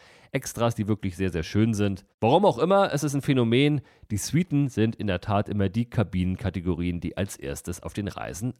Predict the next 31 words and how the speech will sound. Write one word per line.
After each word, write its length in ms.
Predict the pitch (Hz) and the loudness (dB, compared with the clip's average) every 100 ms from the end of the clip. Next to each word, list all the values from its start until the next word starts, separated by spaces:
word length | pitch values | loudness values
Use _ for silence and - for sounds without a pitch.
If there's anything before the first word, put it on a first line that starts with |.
| _ | _
ausgebucht 800 | 87 - - 76 65 71 - - | -4 -4 -6 -10 -10 -12 -12 -10
sind. 260 | 69 71 | -10 -8
Also 320 | 85 90 80 - _ | -4 0 0 -2 _
scheinbar 300 | - 208 196 | 0 4 4
muss 160 | 175 165 | 2 0
das 160 | 151 | 0
Geld 180 | 160 156 | 2 2
noch 140 | 135 | 0
da 240 | 123 143 160 | 0 2 2
sein 320 | - 139 135 | 2 2 2
und 120 | 117 | 0
locker 280 | 123 123 120 | -2 0 0
sitzen. 400 | 117 - 113 104 - | -2 -6 -8 -8 -6
Es 100 | 110 | -2
sind 140 | 123 | 0
aber 160 | 98 95 | 0 0
auch, 180 | 92 87 | -2 -2
man 80 | |
muss 140 | 82 87 | -4 -4
es 100 | 82 | -6
fairerweise 500 | 101 80 69 78 78 | -6 -4 -4 -2 -2
sagen, 220 | 80 80 | -2 -2
richtig, 360 | 82 - 76 - | -4 -8 -12 -12
richtig 360 | 67 76 - _ _ _ | -12 -12 -12 _ _ _
schöne, 600 | - 127 139 131 120 110 _ _ | 2 6 6 6 2 0 _ _
opulente 640 | 107 - 92 87 92 95 90 | -2 0 -2 0 -2 -2 -2
und 320 | 110 117 - | 0 -2 -4
großzügige 960 | - 78 78 - - 78 76 73 82 87 - _ | -10 -6 -6 -8 -10 -8 -8 -4 -4 -4 -10 _
Kabinen 480 | - 139 85 71 64 | -2 -2 -2 -6 -8
an 140 | 117 131 | -12 -12
Bord. 340 | 135 127 - | -10 -10 -14